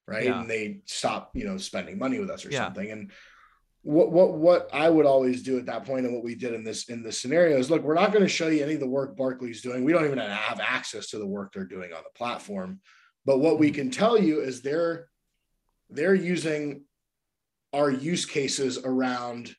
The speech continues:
Speaker 1: merger and acquisition research, company and merger and acquisition identification. Um, and this is how you do that research."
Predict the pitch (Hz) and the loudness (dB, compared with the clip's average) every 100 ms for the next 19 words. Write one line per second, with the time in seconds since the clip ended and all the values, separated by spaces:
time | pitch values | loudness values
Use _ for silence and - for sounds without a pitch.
0 | _ _ _ _ _ _ _ 127 143 139 | _ _ _ _ _ _ _ 0 2 2
1 | 143 135 131 127 117 127 123 120 117 120 | 0 0 -4 -6 -6 -2 -2 -4 -6 -6
2 | - 120 113 - 135 127 131 127 117 117 | -6 -6 -6 -6 -6 -2 -2 -2 -4 -6
3 | 120 120 120 120 117 117 110 120 123 110 | -6 -4 -6 -6 -8 -8 -8 -6 -6 -8
4 | 98 120 107 101 - 117 107 113 107 104 | -6 -6 -6 -10 -8 -4 -4 -4 -6 -10
5 | 98 - _ _ _ _ 110 113 123 139 | -14 -20 _ _ _ _ -8 -4 0 0
6 | 139 - 117 104 98 95 78 - - - | 0 -2 -4 -4 -4 -6 -6 -10 -16 -16
7 | - | -20